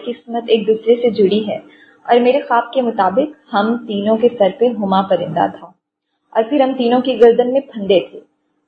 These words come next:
اچھا یا برا، اس اسکیم کا انجام بہت دلچسپ ہوگا، موٹی مرغی۔ وہ عزم سے کہتی مسکرا کے آگے بڑھنے لگی تو داتے نے کپ نیچے کیا اور چونک کے اسے پکارا، "تینوں؟ تیسرا کون؟" اس سوال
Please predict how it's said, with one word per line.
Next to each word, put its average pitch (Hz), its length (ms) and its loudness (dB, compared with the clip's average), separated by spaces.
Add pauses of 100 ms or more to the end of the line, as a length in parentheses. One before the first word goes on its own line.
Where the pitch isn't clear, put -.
اچھا 320 480 -2 (140)
یا 247 140 0
برا، 190 320 0 (140)
اس 254 140 2
اسکیم 262 380 -2
کا 262 100 0
انجام 233 360 0
بہت 226 300 -2
دلچسپ 208 460 0
ہوگا، 185 180 -2
موٹی 190 340 2
مرغی۔ 202 400 2 (1600)
وہ - 60 -4
عزم 240 340 2
سے 277 60 -2
کہتی 247 340 0
مسکرا 226 540 2
کے 240 80 -2
آگے 208 260 0
بڑھنے 214 300 -2
لگی 208 240 0
تو 262 120 2
داتے 196 320 -2
نے 226 120 -6
کپ 220 260 -4
نیچے 196 260 -12
کیا 233 200 -2
اور 247 80 4
چونک 226 320 -2
کے 233 80 2
اسے 214 200 -2
پکارا، - 440 -8 (260)
"تینوں؟ 226 280 4 (560)
تیسرا 339 420 0
کون؟" - 280 -4 (1120)
اس 262 200 0
سوال 262 300 0